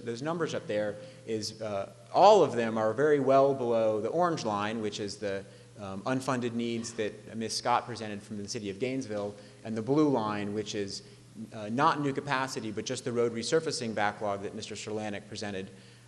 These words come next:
uh, from Alachua County. And the reason to put this out there is to show that there, there is a gap, um, and, and that needs to be made up in, in two ways. One is, uh, on the revenue side, finding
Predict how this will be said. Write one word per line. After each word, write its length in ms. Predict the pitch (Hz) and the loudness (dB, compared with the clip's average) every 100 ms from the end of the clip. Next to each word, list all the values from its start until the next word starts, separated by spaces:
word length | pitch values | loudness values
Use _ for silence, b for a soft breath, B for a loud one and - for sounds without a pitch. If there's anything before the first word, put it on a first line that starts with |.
| - | -16
uh, 60 | 101 | -10
from 180 | 123 107 | -6 -2
Alachua 340 | 104 101 95 | -2 -2 -6
County. 320 | 98 92 87 - - - - - - - - - - 151 | -6 -8 -8 -14 -20 -20 -20 -20 -20 -20 -20 -14 -10 -2
And 80 | 160 | 2
the 60 | |
reason 260 | 190 180 180 | 4 2 0
to 80 | 156 | 0
put 160 | 165 | -2
this 160 | 139 127 | -2 2
out 200 | 139 139 | 2 4
there 120 | 113 | 0
is 120 | 104 | -2
to 80 | 117 | -6
show 120 | 113 | -4
that 120 | 113 117 | -4 0
there, 140 | 185 | 0
there 180 | - 202 | 2 2
is 140 | 202 | 2
a 20 | |
gap, 260 | - 65 - - B B B - | -2 -6 -6 -14 B B B -14
um, 340 | 110 107 101 104 | -8 -8 -8 -10
and, 260 | 123 117 113 | -8 -8 -6
and 160 | 135 | -4
that 100 | 139 | -4
needs 220 | 143 147 - | -2 -4 -4
to 60 | |
be 80 | 135 | -2
made 220 | 127 123 | 0 0
up 180 | 113 113 | 0 -2
in, 160 | 107 107 | -6 -6
in 180 | 107 104 | -8 -8
two 220 | 113 95 | -6 -4
ways. 380 | 90 85 - 110 | -4 -6 -10 -6
One 320 | 120 139 131 | 0 2 2
is, 420 | 117 113 113 - B B B 101 | 0 0 -4 -12 B B B -14
uh, 160 | 98 98 - - - | -14 -14 -20 -20 -10
on 100 | 113 | -2
the 80 | 117 | 4
revenue 380 | 120 127 110 98 | 8 8 4 -2
side, 400 | - 95 98 107 | 0 0 0 -2
finding 420 | 113 101 98 98 | -8 -8 -8 -10